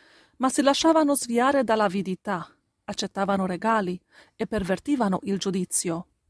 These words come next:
Allora tutti gli anziani di Israele si radunarono e andarono da Samuele a Rama per dirgli: "Ecco, tu sei ormai vecchio e i tuoi figli non seguono le tue orme.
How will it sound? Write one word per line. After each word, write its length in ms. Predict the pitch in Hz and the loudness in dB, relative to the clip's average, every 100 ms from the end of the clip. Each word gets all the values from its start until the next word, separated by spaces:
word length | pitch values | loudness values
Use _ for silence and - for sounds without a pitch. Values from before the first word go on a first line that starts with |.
| _ _ _ _ _ _ - _ _ | _ _ _ _ _ _ -20 _ _
Allora 420 | 302 226 202 208 | 2 4 4 2
tutti 340 | - 330 - | 2 -4 -2
gli 80 | 214 | -2
anziani 420 | 196 190 - 220 | 0 0 0 -2
di 100 | 214 | -2
Israele 540 | 202 - 208 240 247 254 | -4 -2 0 0 0 0
si 200 | - 208 | 0 -2
radunarono 880 | 202 226 208 185 170 180 208 285 - _ | 0 0 0 0 -2 -2 0 -2 -4 _
e 100 | 220 | -4
andarono 540 | 185 180 208 269 262 | -4 0 0 2 0
da 100 | 226 | 0
Samuele 520 | 208 202 190 208 226 | -2 -2 -2 0 0
a 140 | - 202 | -2 -4
Rama 340 | 185 180 214 | -4 -2 -4
per 200 | - 220 | -4 -6
dirgli: 520 | 185 208 170 180 180 - _ _ _ _ _ _ | -4 -4 -4 -6 -8 -8 _ _ _ _ _ _
"Ecco, 400 | - 214 - 233 | -2 -2 -2 -6
tu 120 | - | -2
sei 160 | 427 339 | 0 2
ormai 320 | 208 196 214 | 2 4 2
vecchio 720 | 170 208 262 - - 196 170 - _ _ | 0 0 0 -2 -8 -4 -4 -6 _ _
e 140 | _ 349 | _ 0
i 40 | |
tuoi 160 | 339 330 | 2 2
figli 320 | - 320 311 | 2 2 4
non 180 | 311 311 | 4 2
seguono 440 | - 330 269 233 | 4 2 2 0
le 120 | 208 | 0
tue 180 | 196 196 | -2 0
orme. 560 | 190 180 180 175 160 | 0 0 -2 -6 -8